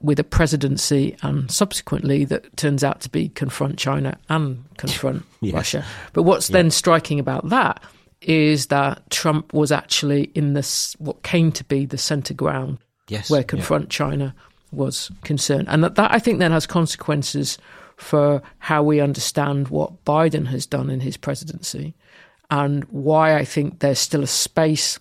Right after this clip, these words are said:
Speaker 1: for Trump, despite what Biden has done, in that tr-, Biden completely embraced the confront China. In fact, in a number of ways, I think you could say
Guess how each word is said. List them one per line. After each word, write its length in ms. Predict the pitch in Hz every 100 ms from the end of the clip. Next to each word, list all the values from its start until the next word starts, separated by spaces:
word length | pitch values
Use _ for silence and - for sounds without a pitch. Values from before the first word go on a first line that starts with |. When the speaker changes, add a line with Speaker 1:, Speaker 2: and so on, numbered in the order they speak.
| -
Speaker 1:
for 100 | -
Trump, 420 | - - 139 - -
despite 460 | - - 175 196 160
what 200 | 147 -
Biden 340 | 139 139 139
has 120 | 127
done, 320 | - 127 151 - - - - _
in 180 | 165 151
that 340 | 147 147 - -
tr-, 120 | - _ _ -
Biden 360 | 165 196 196 165
completely 560 | 160 - 214 196 170 147
embraced 560 | 139 147 147 143 -
the 80 | 139
confront 440 | - 139 - 143
China. 440 | - 151 143 139 -
In 80 | 147
fact, 240 | - -
in 60 | 160
a 60 |
number 220 | 185 226 160
of 120 | 139
ways, 240 | 151 135
I 80 | 131
think 240 | - 147
you 100 | 143
could 160 | - 139
say 420 | - 147 143 139